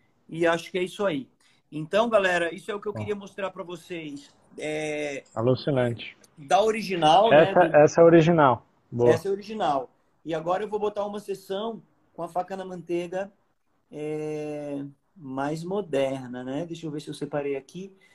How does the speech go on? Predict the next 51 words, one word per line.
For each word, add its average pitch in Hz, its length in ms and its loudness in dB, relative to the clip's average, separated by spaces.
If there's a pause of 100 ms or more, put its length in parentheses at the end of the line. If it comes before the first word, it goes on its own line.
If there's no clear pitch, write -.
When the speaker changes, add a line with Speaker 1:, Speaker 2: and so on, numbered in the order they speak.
(140)
Speaker 1:
Enquanto 170 340 2
isso, 190 140 2
a 196 40 6
gente 190 220 -2
pode 180 260 4
ir - 20 -12
tirando 185 260 -4
algumas 175 300 -4
dúvidas 175 340 -6
da 165 120 2
galera, 165 440 2
Fábio, 156 380 -8
enquanto 170 300 -16
eu 175 100 -18
me 175 80 -20
organizo 165 420 -16
aqui 170 160 -20
procurando - 360 2
Speaker 2:
Bora. 110 180 8
Speaker 1:
a - 20 -8
imagem, 180 420 -6 (540)
tá? 170 240 4
Mas, 185 220 -8
basicamente, 202 480 -6
Speaker 2:
Deixa 120 120 -2
eu - 20 -10
pegar 120 300 6
já. 113 240 -2 (140)
Speaker 1:
isso 254 480 -10
é 214 220 -6
a 202 180 -4
faca 202 320 -6
na 196 120 -10
manteiga, 160 580 -12 (240)
tá? 175 260 -8
E 185 140 -8
alguns 170 380 -8
surfistas 185 760 -12 (360)
são 175 220 -4
fiéis, 180 680 4
realmente, 156 560 -10
não 165 160 -8
somente 175 340 -10
a 170 40 -8
Powerlight, 165 520 -6
mas 160 160 -10
especialmente 180 680 -6
a - 20 -10
faca 165 300 -10
na 160 60 -10
manteiga, 156 560 -10